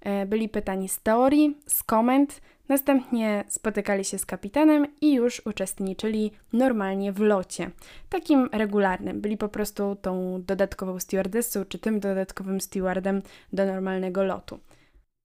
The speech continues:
O czym Kasia wtedy nie wiedziała, to to, że nie musiała wcale lecieć zgodnie z polskim prawem tym samolotem,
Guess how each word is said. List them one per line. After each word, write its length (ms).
O 80
czym 240
Kasia 320
wtedy 380
nie 160
wiedziała, 540
to 120
to, 220
że 400
nie 200
musiała 440
wcale 340
lecieć 720
zgodnie 420
z 60
polskim 400
prawem 460
tym 380
samolotem, 800